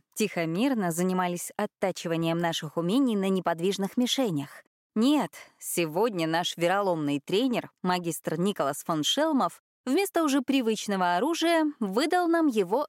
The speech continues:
деревянные муляжи. Магистр велел нам разбиться на пары, в недостающую пару встал сам.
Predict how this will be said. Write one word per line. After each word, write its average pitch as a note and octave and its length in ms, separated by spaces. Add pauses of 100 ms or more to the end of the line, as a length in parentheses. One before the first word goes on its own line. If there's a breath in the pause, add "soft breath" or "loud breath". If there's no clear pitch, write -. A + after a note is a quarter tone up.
деревянные F3 840
муляжи. D#3+ 540 (500)
Магистр F3+ 500
велел F3+ 300
нам E3 180
разбиться E3 500
на D3 160
пары, A#3 380 (140)
в G3 80
недостающую G#3 800
пару D4+ 300
встал E3+ 440
сам. C#3 400